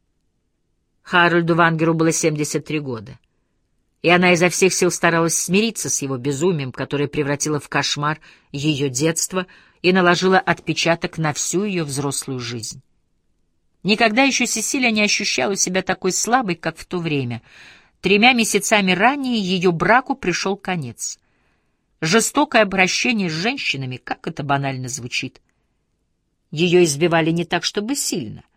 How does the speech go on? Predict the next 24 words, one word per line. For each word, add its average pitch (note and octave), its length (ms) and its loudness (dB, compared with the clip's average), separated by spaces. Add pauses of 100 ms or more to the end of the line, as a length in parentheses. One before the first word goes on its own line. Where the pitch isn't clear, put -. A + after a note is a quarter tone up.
(560)
но C3+ 200 -8
постоянно. C3+ 760 -4 (800)
Ей B3+ 180 4
доставались C#3 640 -2
пощёчины — D#3+ 840 2 (720)
яростные D#3+ 640 2
пинки, C#3 580 -6 (680)
периодические G#3+ 640 2
угрозы. C#3+ 560 -2 (260)
Время B3+ 340 2
от B3+ 100 -8
времени C4+ 400 0 (160)
её A3 260 2
валили A3 320 2
на E3+ 240 0
пол C3+ 200 -8
в - 180 -16
кухне. C#3 440 -10 (380)
Его D3 320 -2
приступы D3 480 -6
ярости C3+ 460 -4
всегда C#3 440 -4
бывали B2+ 400 -8 (300)
необъяснимыми, E3 1000 -2